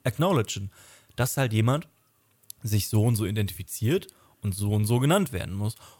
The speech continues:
und den Respekt oder auch den kulturellen Respekt zumindest versuchen zu erbringen, indem man den Namen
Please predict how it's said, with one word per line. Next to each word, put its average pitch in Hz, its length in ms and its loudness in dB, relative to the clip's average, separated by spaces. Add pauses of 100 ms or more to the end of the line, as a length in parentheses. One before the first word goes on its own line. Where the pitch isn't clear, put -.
und 101 240 -6
den 107 140 -2
Respekt 104 680 -6
oder 101 180 -10
auch 90 80 -14
den 90 120 -10
kulturellen 104 580 2
Respekt 131 500 -2 (460)
zumindest 107 480 0 (100)
versuchen 104 600 0
zu - 160 -4
erbringen, 104 480 0 (140)
indem 101 360 0
man 165 260 2 (420)
den 101 120 -2
Namen 95 420 0